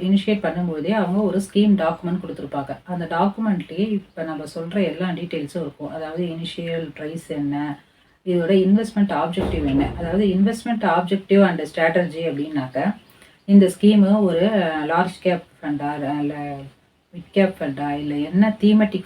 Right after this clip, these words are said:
ஃபண்டா, ஈக்விட்டி ஃபண்டா, டெப்டா, இல்ல லாங் ரன் போடுறாங்களா, இன்வெஸ்ட்மெண்ட் ஆப்ஜெக்டிவ்ங்கிறது இல்ல லாங் ரன் போடுறாங்களா, ஷார்ட் ரன் போடுறாங்களான்னு எல்லாமே இந்த ஸ்கீம் டாக்குமெண்ட்ல டீட்டெயிலா இருக்கும். நெக்ஸ்ட் வந்து ரிஸ்க் and ரிட்டர்ன்ஸ். இந்த நியூ ஃபண்ட் ஆஃபர், இந்த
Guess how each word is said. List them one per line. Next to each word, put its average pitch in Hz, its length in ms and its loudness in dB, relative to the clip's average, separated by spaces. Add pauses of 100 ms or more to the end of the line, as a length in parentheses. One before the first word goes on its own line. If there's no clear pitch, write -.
ஃபண்டா, 147 340 -4 (120)
ஈக்விட்டி 190 440 -2
ஃபண்டா, 143 240 -6 (120)
டெப்டா, 151 640 -6 (520)
இல்ல 190 200 6
லாங் 185 320 6
ரன் 214 240 2
போடுறாங்களா, 151 580 -2 (120)
இன்வெஸ்ட்மெண்ட் 196 380 2
ஆப்ஜெக்டிவ்ங்கிறது 180 600 -2
இல்ல 220 160 -4
லாங் 180 280 2
ரன் 185 220 -2
போடுறாங்களா, 147 360 -4
ஷார்ட் 160 300 -4
ரன் 175 200 -4
போடுறாங்களான்னு 151 460 -2
எல்லாமே 190 360 2
இந்த 202 320 2
ஸ்கீம் 208 240 4
டாக்குமெண்ட்ல 165 520 -4
டீட்டெயிலா 160 540 -2
இருக்கும். 135 360 -6 (400)
நெக்ஸ்ட் 180 300 -4
வந்து 202 480 2
ரிஸ்க் 196 260 2
and 175 200 0
ரிட்டர்ன்ஸ். 147 600 -4 (120)
இந்த 185 280 0
நியூ 214 320 2
ஃபண்ட் 214 180 2
ஆஃபர், 160 560 -4 (400)
இந்த 190 260 4